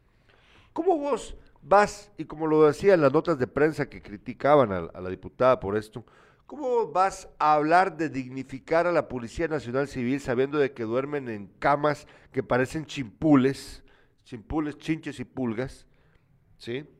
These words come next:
¿Cómo vas a dignificar a policías que tienen que, yo los he visto y lo he contado acá, que andar en patrullas que están como que fueran mordidas los asientos por mi perro? Mordidos,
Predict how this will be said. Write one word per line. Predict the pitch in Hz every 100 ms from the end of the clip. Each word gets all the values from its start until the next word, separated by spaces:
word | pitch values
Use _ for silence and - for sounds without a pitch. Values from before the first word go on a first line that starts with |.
| _ _ _ _ _ _ _ _ _ _ _ _ _ _
¿Cómo | 226 233
vas | 233 220
a |
dignificar | 220 190 180 175 175 180
a | 185 185
policías | 151 143 180 185 165
que | 160
tienen | 175 175 165
que, | 156 -
yo | 117 160
los | 170 156
he |
visto | 147 147 - 127
y |
lo | 117
he | 131
contado | 117 135 131
acá, | 123 123 117 123 _ _
que | - 147
andar | 147 170
en | 180
patrullas | 170 147 - 190 185 180
que | - 143
están | - 175 175
como | 165 147 120
que | 135
fueran | 170 175
mordidas | 160 139 123 170 180
los | 147 117
asientos | 123 165 165 160
por | - 123
mi | 117
perro? | - 120 120 156 165 _ - - - _ _ _ _ 403 _ _ _ _ _ - _ _ _ _ _ _ _ _ -
Mordidos, | 127 131 123 208 208 120 - -